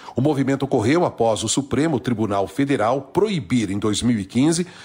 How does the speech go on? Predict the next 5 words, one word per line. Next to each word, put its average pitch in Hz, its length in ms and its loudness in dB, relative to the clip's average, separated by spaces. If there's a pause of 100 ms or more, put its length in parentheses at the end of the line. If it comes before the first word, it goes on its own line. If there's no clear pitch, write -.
(120)
o 123 60 -4
financiamento 139 720 0
privado 143 680 -2
das 107 180 -4
campanhas 170 600 -2